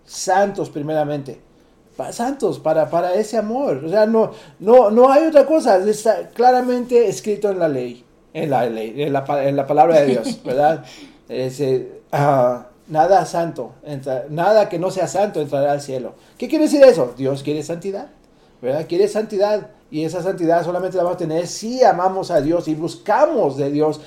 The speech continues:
Speaker 1: y de su amor y que eso nos convierta en santos. De otra manera no, no vamos a hacer. Porque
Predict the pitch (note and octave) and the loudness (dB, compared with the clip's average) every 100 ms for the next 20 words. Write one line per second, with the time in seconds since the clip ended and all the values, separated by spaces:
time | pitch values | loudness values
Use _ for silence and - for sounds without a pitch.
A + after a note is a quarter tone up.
0 | - - D3+ D3+ E3 F#3+ D#3+ E3 E3 C#3+ | -20 -14 -4 -2 -2 0 -2 2 0 0
1 | D3+ C#3+ C3+ E3 E3+ F3 F#3+ D#3 C#3 - | -2 -4 -4 -4 -4 -2 -4 -4 -6 -8
2 | C#3 C3+ E3 E3+ D#3+ C#3 C3 - C3+ D#3 | -8 -6 -6 -6 -8 -10 -12 -16 -12 -12
3 | C3+ A#2+ C#3+ F#3 G#3 G3+ G3+ G3 G#3 G3 | -10 -14 -6 -4 -4 -4 -4 -4 0 0
4 | F#3 G#3 F#3+ D#3+ C3+ D3+ B2 - - - | 0 -2 0 0 -2 -2 -4 -6 -20 -10
5 | E3 D#3+ E3 D3+ C#3+ C#3 | -8 -4 0 0 0 -4